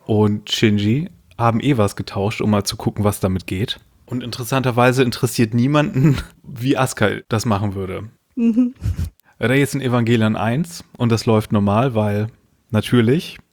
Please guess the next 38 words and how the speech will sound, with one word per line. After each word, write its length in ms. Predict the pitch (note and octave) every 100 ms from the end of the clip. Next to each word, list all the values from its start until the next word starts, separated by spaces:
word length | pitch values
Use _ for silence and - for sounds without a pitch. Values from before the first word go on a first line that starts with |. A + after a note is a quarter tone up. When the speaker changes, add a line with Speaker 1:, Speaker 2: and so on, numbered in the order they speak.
| _ _ -
Speaker 1:
Kontext 520 | A#2 A#2 B2+ - -
später 360 | - A2 A#2 G#2+
im 140 | G#2+
Spoilerteil. 720 | - G#2+ A2 A#2+ C#3+ C3 E3+ - _ _ _ -
Asuka 320 | A#2+ - C3
ist 180 | A2+ A#2+
in 120 | A2
Evangelion 680 | A2 A2 G#2 A2+ A2+ G#2 G#2
zwei 360 | - F#2+ A2
und 60 | C3
es 120 | B2
läuft 220 | A#2+ A2
normal, 380 | G#2 G2+ G#2 A#2+
weil 100 | A2
natürlich, 640 | G#2 G#2 - A#2 C3+ D#3
aber 80 | G#2+
das 120 | G#2+
überrascht 360 | A#2 G#2 A2+ -
auch 120 | B2+
keinen. 360 | - C3 D#3 F3 - - -
Dieser 220 | B2+ C#3
Test 260 | - C3 -
hat 80 | A#2+
aber 220 | A2 A2
auch 120 | B2+
damit 280 | B2 A#2+ -
zu 80 | A2+
tun, 320 | - B2 A#2+
das 180 | A2+ - _ -
sogenannte 480 | A2+ G#2+ A#2 A2+ A2+
Dummy-System 920 | G#2+ C3 C3+ G2 F#2 - A2 G2 F#2 - _ -
weiterzuentwickeln. 1000 | G2+ F#2+ G2+ - F#2+ F#2 G2 F2+ F2 G#2+ _ _ _ -
Beim 360 | - A2+ A2 A2
Dummy-System 680 | B2 E3 D3+ D3 - D3+
kann 160 | D3+ C3
man 160 | C3 B2+
sich 220 | B2+ -
denken, 420 | A#2 A#2+ B2+ C#3